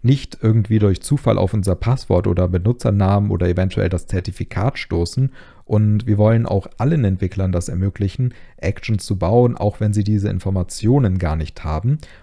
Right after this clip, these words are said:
Und das einfach als Variable behandeln, falls wir auch von mehreren Skripten darauf zugreifen wollen. Das Ganze geht ziemlich einfach, und zwar klicken wir hier auf Settings, scrollen hier runter, gehen auf Secrets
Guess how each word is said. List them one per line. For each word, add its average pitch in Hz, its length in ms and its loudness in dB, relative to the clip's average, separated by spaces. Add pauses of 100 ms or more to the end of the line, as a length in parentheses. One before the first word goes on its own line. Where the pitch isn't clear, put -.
(140)
Und 104 460 0 (380)
das 90 200 0
einfach 95 280 -4
als 85 200 -4
Variable 92 600 0
behandeln, 98 680 -2
falls 95 300 -4
wir 92 100 -4
auch 90 160 -2
von 92 220 -2
mehreren 101 520 0
Skripten - 460 -4
darauf 87 300 -2
zugreifen - 500 -4
wollen. - 220 -8 (320)
Das - 120 -12
Ganze 165 280 -2
geht 127 120 0
ziemlich 107 300 0
einfach, 120 300 -2
und 90 60 0
zwar 90 120 -2
klicken 95 260 -4
wir 87 60 0
hier 87 160 0
auf 78 140 -6
Settings, 175 420 -4 (340)
scrollen - 300 0
hier 82 80 0
runter, 92 260 0
gehen 87 200 0
auf 82 100 -6
Secrets - 600 -4